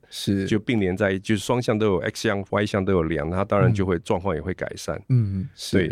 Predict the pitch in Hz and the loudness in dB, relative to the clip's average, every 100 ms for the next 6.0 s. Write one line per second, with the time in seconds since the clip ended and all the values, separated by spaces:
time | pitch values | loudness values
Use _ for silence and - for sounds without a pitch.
0 | - - 127 123 131 120 117 104 90 95 | -2 0 2 2 4 4 2 0 -2 -2
1 | 90 87 - 71 - _ 131 107 98 92 | -4 -4 -8 -10 -12 _ 0 0 -2 -6
2 | - _ _ - 196 185 113 165 226 214 | -8 _ _ -2 2 2 2 2 0 2
3 | 214 208 101 139 - _ _ - 262 165 | 0 0 0 0 -4 _ _ -2 0 0
4 | - 107 151 139 135 120 131 123 110 113 | 0 0 0 2 2 2 2 2 2 2
5 | 120 - 107 113 101 117 127 127 135 | 2 2 2 2 2 0 0 2 2